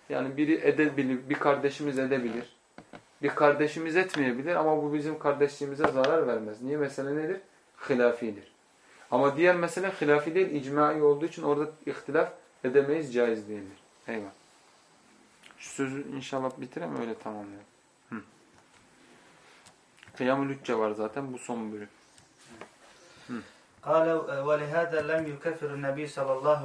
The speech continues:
Speaker 2: عليه وسلم الرجل الشاك في قدرة الله
Speaker 1: Heh,
Speaker 2: تعالى."
Speaker 1: dedi ki bu yüzden Nebi sallallahu aleyhi ve sellem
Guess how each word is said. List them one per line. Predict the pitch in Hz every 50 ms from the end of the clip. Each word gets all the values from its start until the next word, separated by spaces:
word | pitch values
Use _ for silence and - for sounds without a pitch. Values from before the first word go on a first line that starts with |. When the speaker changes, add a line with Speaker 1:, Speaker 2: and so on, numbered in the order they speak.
| 135 131
Speaker 2:
عليه | 131 139 143 143 139
وسلم | 135 - - 151 151 147 143 139 135 135 - - - 139 135
الرجل | 127 131 143 151 143 131 135 135 135
الشاك | - - 160 151 151 156 151 - - -
في | 135 131 123 127
قدرة | 143 143 131 131 127 127 - 123
الله | 123 135 139 135
Speaker 1:
Heh, | 117 104 -
Speaker 2:
تعالى." | - 110 107
Speaker 1:
dedi | 135 143 147 175 -
ki | - 165 170 156 147
bu | 160 175
yüzden | 175 156 139 139 135 131 135
Nebi | 139 143 160 160
sallallahu | 151 - 147 135 131
aleyhi | - 127
ve |
sellem | 120